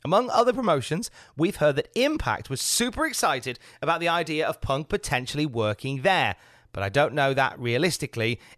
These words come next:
it would be a long-term option. No word yet whether the sides have had any conversations, or even if Punk is open to conversations yet about pro wrestling. Now, there is something to this, uh, because over the weekend, a photo emerged of C M Punk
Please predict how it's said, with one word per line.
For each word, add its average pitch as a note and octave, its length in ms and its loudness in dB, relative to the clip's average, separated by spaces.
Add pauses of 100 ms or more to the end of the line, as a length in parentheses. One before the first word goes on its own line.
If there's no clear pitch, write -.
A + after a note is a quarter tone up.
it G#2+ 140 -2
would A2+ 120 -4
be A#2+ 120 -2
a A#2 80 2
long-term A2+ 600 -2 (120)
option. G#2 480 0 (120)
No D3 280 2
word D#3 400 2
yet C3+ 320 -2
whether B2 360 2 (220)
the G#2 80 -8
sides B2+ 320 2
have A2 80 -6
had A2+ 160 -2
any A2+ 220 -2
conversations, F3+ 920 -2 (220)
or A2 140 -2
even F#3+ 180 0
if B2 160 -4
Punk D3 220 -2
is D3+ 160 -4
open C4+ 400 2
to A3+ 80 0
conversations G2 840 -6
yet F#2+ 240 -10 (200)
about F#2+ 360 -4
pro F#2+ 280 -6
wrestling. F2+ 480 -12 (160)
Now, F3 80 -2
there A#3+ 160 -2
is D4+ 80 -2
something C#4+ 260 -2
to A3 300 -6
this, - 340 -10 (400)
uh, C#3 160 -2
because D3+ 380 -2
over A#3 180 4
the A#3+ 80 0
weekend, D3+ 340 0
a A#2 60 0
photo E3+ 400 2
emerged A2 500 0
of - 80 -8
C F#3+ 240 2
M F#3 140 2
Punk A2 320 -2